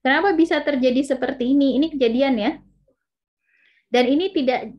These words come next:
ti-, jatuhnya bukan skala interval lagi. Kenapa? Karena dari coklat ke coklat gelap, oke, itu ada kenaikan intensitas dari, eh, agak terang misalnya coklat menjadi coklat gelap. Tapi dari coklat gelap ke hijau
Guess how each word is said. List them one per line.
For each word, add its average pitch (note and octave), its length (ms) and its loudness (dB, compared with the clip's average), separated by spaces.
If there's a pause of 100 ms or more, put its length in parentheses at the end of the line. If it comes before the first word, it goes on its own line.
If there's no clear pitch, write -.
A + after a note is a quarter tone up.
ti-, B3 160 -6
jatuhnya C4 560 -4
bukan C#4 400 -8
skala A#3 400 -10
interval A3 480 -10
lagi. G#3 480 -12 (800)
Kenapa? C4+ 480 -2
Karena C4 560 -4 (160)
dari A3+ 400 -4
coklat D#4+ 320 -6
ke C4+ 160 -6
coklat A#3+ 400 -8
gelap, A3+ 400 -6
oke, G#3+ 480 -12
itu A#3+ 240 -8
ada G#3+ 400 -6 (400)
kenaikan A3+ 640 -4
intensitas A3+ 1120 -8
dari, G#3 560 -8 (160)
eh, G3+ 160 -6
agak G3+ 320 -10
terang A#3 400 -8
misalnya A#3+ 400 -10
coklat A3 400 -12
menjadi G3+ 400 -10
coklat G3+ 240 -18
gelap. F3+ 320 -8 (500)
Tapi C4+ 320 -2
dari C4 240 2
coklat B3+ 400 -2
gelap D#4 320 0
ke C#4+ 160 -4
hijau C4+ 640 -2